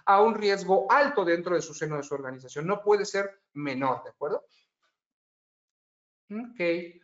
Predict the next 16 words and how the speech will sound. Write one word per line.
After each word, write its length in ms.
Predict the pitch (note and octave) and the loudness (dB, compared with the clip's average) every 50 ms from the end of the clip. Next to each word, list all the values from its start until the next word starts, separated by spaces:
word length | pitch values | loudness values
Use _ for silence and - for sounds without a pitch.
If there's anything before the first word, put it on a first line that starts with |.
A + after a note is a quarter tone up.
| _ _ _ _ _ _ _ _ - | _ _ _ _ _ _ _ _ 0
Bueno, 300 | F3 G#3+ A#3+ C4 C#4+ C#4 C#4 | 2 4 4 6 4 2 2
pues 320 | A3 G3 G3 - - - | 2 0 0 -2 -4 -4
hasta 240 | F3 E3+ E3 - E3 | -4 -4 -4 -6 -8
aquí 220 | E3 D#3+ G3 F#3+ - | -8 -8 -10 -8 -4
creo 220 | F#3 F3+ E3+ F3 | -2 -2 -2 0
que 200 | - E3+ E3 E3+ | 0 0 2 2
he 40 | E3 | 4
dado 240 | E3 E3 E3 D#3+ D#3 | 4 4 4 2 2
respuesta 720 | C#3 B2 - - - D3+ D3+ D3+ - D3 C#3+ C3+ B2+ - C3+ | -2 -4 -8 -4 -2 -2 -2 -2 -4 -2 -2 -2 -4 -6 -14
a 80 | B2+ | -10
todas 280 | - C#3 C3+ C3 B2+ B2 | -6 -4 -4 -4 -4 -6
sus, 340 | - B2 A#2 - - - _ | -10 -12 -14 -14 -18 -20 _
sus 240 | - - - C3 - | -20 -20 -18 -18 -18
preguntas 680 | - - B2 A#2+ B2+ C#3 C#3 D3+ D#3 F3 D#3+ - - - | -14 -12 -12 -10 -10 -10 -12 -12 -12 -14 -14 -14 -16 -18
y 100 | A2+ _ | -18 _
comentarios. 880 | - C3+ C3+ C#3+ D#3 D#3+ - G#3+ G#3+ G#3+ B3 C#4+ - - - _ _ | -14 -10 -10 -8 -8 -2 0 0 0 2 0 -2 -6 -10 -16 _ _